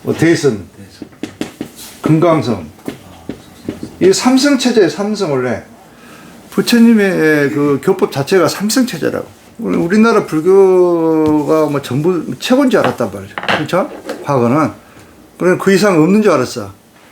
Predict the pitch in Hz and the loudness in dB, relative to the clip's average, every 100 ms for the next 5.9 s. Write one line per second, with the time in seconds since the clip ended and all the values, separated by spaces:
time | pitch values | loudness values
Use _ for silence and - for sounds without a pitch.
0 | _ 151 147 165 208 226 220 196 - 247 | _ -10 -6 -2 0 2 0 -2 -4 -4
1 | 254 185 143 127 113 98 - - 120 104 | -2 0 -2 -2 -6 -10 -14 -16 -10 -10
2 | - - - 214 214 196 220 220 202 185 | -10 -18 -2 2 2 0 2 4 2 2
3 | 180 170 180 156 156 160 147 135 131 143 | 0 0 0 2 2 2 2 2 2 2
4 | 151 156 - 220 214 160 151 147 135 120 | 0 -2 -2 0 0 0 0 0 0 -2
5 | 110 120 117 110 101 123 143 214 | -4 -6 -6 -6 -6 -4 -2 -2